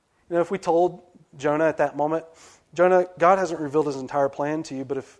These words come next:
if these people don't repent and these people don't trust in Jesus, in forty years,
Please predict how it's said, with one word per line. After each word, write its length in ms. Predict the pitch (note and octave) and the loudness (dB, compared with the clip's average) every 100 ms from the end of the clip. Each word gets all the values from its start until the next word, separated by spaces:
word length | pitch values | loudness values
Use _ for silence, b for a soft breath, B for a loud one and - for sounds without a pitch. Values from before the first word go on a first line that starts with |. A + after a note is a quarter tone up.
| - | -20
if 100 | C3 | -16
these 140 | G3+ | -14
people 220 | G#3+ G3 | -10 -6
don't 220 | D#3 D3+ C#3+ | -2 -2 -4
repent 380 | - C3 C3+ | -12 -12 -12
and 80 | C3+ | -12
these 100 | C#3 | -14
people 240 | - D3 C3+ | -14 -12 -6
don't 200 | C#3 C#3+ | -6 -6
trust 280 | C#3+ - | -8 -8
in 100 | C3 | -12
Jesus, 420 | B2 C#3 D3+ D#3+ - B B | -12 -10 -8 -10 -12 B B
in 100 | C#3+ | -12
forty 360 | - E3+ G3+ E3+ | -4 -2 0 -2
years, 540 | C#3 C#3+ D#3+ E3+ | -6 -4 -4 -8